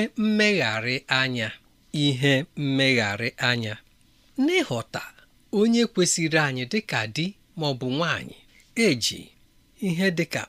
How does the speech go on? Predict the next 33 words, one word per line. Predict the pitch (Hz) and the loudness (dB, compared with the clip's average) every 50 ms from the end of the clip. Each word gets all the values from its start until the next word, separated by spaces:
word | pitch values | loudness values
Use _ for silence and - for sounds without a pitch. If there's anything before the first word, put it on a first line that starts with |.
| _ | _
mkpọ | - 180 185 202 - - 139 127 | -6 -6 -6 -6 -2 -2 -2 -2
mmiri | 127 160 160 170 175 175 170 170 | -2 -2 -2 0 0 2 2 2
ara | 160 156 151 151 147 | 0 0 0 0 0
ehi | 143 139 139 127 120 131 127 131 - _ _ _ _ _ _ _ _ _ _ _ - | 2 0 0 0 -2 -4 -6 -6 -8 _ _ _ _ _ _ _ _ _ _ _ -6
na-amara | 165 160 156 147 135 127 135 135 131 127 | -2 0 0 2 2 0 0 2 2 0
anyị | 123 120 117 123 - | 0 -2 -4 -6 -6
atụ. | - 107 101 - - - - - _ _ _ _ _ _ _ _ _ _ _ _ _ _ - | -6 -8 -6 -8 -10 -16 -16 -16 _ _ _ _ _ _ _ _ _ _ _ _ _ _ -12
Nke | 170 151 - 226 | -12 -8 -4 -2
a | 214 202 | -2 -2
bụ | 165 151 175 | 0 -2 -2
mkpọ | 196 226 - 196 185 | -2 -2 -2 -2 -2
mmiri | 180 185 208 220 208 208 | 0 0 0 0 0 0
ara | 196 196 190 180 | 0 0 0 0
ehi | 170 165 165 151 131 139 139 135 - _ _ _ _ _ _ _ _ _ _ _ - - | 0 0 0 -2 -2 -4 -6 -6 -8 _ _ _ _ _ _ _ _ _ _ _ -14 -4
dị | - 190 185 | 0 0 0
ka | 185 - 143 113 | 0 0 -2 -2
aka | 107 - - 127 113 | -2 -4 -4 -6 -4
si | 107 - - 117 | -2 -2 -2 0
n'ebe | 120 143 170 185 170 202 | 0 0 0 0 0 0
a | 185 185 | -2 -2
kpụpụtara | - 185 143 - - 120 110 - - 95 92 92 | -2 -4 -6 -6 -6 -8 -8 -6 -6 -6 -6 -6
ya. | - - - - - _ _ _ _ _ _ _ _ _ - - _ _ | -6 -8 -8 -10 -14 _ _ _ _ _ _ _ _ _ -20 -20 _ _
Mgbe | - 175 160 151 151 - - | -4 -2 0 2 2 2 2
anyị | - 185 202 202 196 196 | 2 0 2 2 0 0
dị | 160 139 123 | 0 -2 -2
na | 113 113 107 | -2 -2 -4
nwata, | 110 110 127 139 - - - - - - - - _ _ _ _ _ _ _ _ _ | -2 -2 -2 -2 -2 -4 -8 -10 -10 -12 -18 -20 _ _ _ _ _ _ _ _ _
ọ | - 165 165 | -4 -4 -2
dị | 156 139 143 | -2 0 0
otu | 151 160 156 - 147 135 | 0 0 -2 -2 -2 -2
nwoke | 135 147 165 160 - - | 0 0 0 -2 -2 -2
ọ | 151 147 139 | -2 -2 -2
bụ | 127 120 | -2 -6